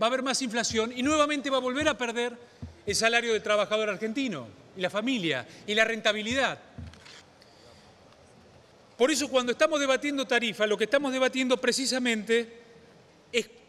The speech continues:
cuánto le queda al argentino medio o al comerciante o al laburante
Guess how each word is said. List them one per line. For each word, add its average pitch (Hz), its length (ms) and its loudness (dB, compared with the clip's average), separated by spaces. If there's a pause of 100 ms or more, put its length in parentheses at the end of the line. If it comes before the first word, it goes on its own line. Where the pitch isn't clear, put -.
cuánto 277 400 2
le 226 140 -2
queda 233 840 -2
al 202 160 2
argentino 220 580 -2
medio 214 440 2
o 185 100 2
al 170 80 -2
comerciante 196 640 0
o 190 100 0
al 190 80 2
laburante 226 720 0